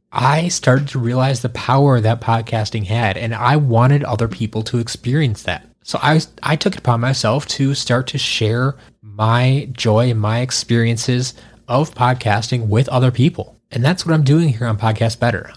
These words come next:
I want to teach other people how to podcast so they can enjoy the same effects that I've experienced. Podcasting is a fabulous thing. It is the perfect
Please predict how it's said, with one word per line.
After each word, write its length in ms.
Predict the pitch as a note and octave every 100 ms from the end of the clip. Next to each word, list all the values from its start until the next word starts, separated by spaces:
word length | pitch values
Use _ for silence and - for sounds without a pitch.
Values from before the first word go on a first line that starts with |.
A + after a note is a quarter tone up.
| -
I 80 | A2
want 280 | A#2+ C#3 D3+
to 180 | C#3+ -
teach 200 | D#3 -
other 200 | C3 C#3
people 640 | - G#2+ - B2 B2 - -
how 320 | - A2 C3
to 120 | -
podcast 640 | - B2+ E3+ - G#2+ G#2+ - - _
so 240 | - - C3
they 320 | A#2+ B2+ C#3
can 220 | - D3
enjoy 680 | D3 C#3+ - A#2+ A#2 B2 C3 - _ _
the 80 | -
same 520 | B2+ - - A#2+ B2+
effects 480 | G2+ - G#2 G#2+ -
that 200 | B2 - -
I've 380 | B2+ C#3+ D#3+ - - - _ _
experienced. 800 | - - A2 F#2 F#2+ - - - - _
Podcasting 640 | - E3+ E3+ F3 F3 F3+
is 160 | F#3+ G#2+
a 60 | A2
fabulous 720 | - - G#2+ G#2 G#2 F2+ -
thing. 180 | - - - _
It 220 | C3 -
is 460 | D#3+ D3 C#3+ C#3 - _ _
the 120 | C3+
perfect 800 | - - B2+ C3 C#3+ C3 - -